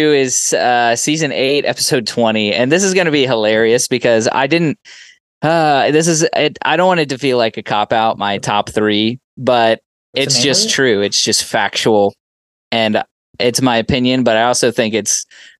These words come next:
Speaker 1: I think they're the worst three episodes in the show. Season eight, episode twenty, the follow-up to season eight, episode nineteen, Get the Girl,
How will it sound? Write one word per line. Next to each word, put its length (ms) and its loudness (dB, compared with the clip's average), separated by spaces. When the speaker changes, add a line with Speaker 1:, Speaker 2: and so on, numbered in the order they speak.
Speaker 1:
I 120 -2
think 220 -2
they're 120 4
the 80 4
worst 260 2
three 160 2
episodes 420 2
in 60 2
the 80 0
show. 260 2
Season 300 2
eight, 160 2
episode 320 0
twenty, 420 -2
the 80 -2
follow-up 560 2
to 100 -6
season 300 0
eight, 140 2
episode 320 0
nineteen, 480 0
Get 180 -2
the 80 -4
Girl, 460 2